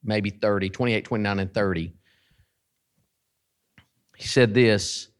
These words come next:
"Come unto me, all you that labor and are heavy laden, and I'll give you more to do. I'll give you a bigger struggle. I'll put more on you." No, that's religion.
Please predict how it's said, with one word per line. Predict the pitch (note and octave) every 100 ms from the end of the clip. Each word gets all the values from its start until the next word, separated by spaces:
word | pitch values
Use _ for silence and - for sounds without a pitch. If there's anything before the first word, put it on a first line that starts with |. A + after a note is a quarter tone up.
| _ _ _ -
"Come | F#3 F#3
unto | E3+
me, | E3+ D#3+
all | D#3 E3+
you | D#3
that | D#3 B2
labor | D3+ D3 C#3
and | C3
are | A#2+
heavy | D3+ C#3
laden, | C3+ C#3+ C3+ A#2+ -
and | A2+ B2
I'll | E3
give | D3 D3+
you | D3+
more | C#3 D#3+ D#3+
to |
do. | C3+ C#3 A#2 A#2+ A2 _ _ _ _ _ -
I'll | C#3 D#3+
give | D#3+ C3+
you | B2+
a |
bigger | A2+ D#3 D3+
struggle. | - - D#3 D3 D3 C#3+ - _ _ _ _ _ _ _ _ _ _ _ _ -
I'll | C3+ D#3+
put | E3+ F3 D3
more | E3 F3
on | D#3+ E3 E3+ D#3+
you." | D3 D3 C#3+ C3 - _ _ _ _ _ -
No, | C3+ C#3+
that's | C#3+ D3+ -
religion. | C3+ C3 D3+ - F#2 E2